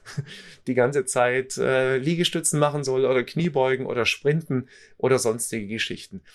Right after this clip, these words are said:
Aber wenn du es erlebst, dass du in die Angst hineinrutscht und wenn Furchtlosigkeit jetzt gerade im Moment von Vorteil wäre, dann hilft es,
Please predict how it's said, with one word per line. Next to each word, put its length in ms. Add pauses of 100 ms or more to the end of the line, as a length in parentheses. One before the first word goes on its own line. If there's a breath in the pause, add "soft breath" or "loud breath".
(280 soft breath)
Aber 460
wenn 280
du 120
es 120
erlebst, 520
dass 140
du 100
in 200
die 180
Angst 400
hineinrutscht 720
und 120
wenn 180
Furchtlosigkeit 1160
jetzt 260
gerade 280
im 60
Moment 300
von 180
Vorteil 520
wäre, 340 (420 loud breath)
dann 160
hilft 460
es, 260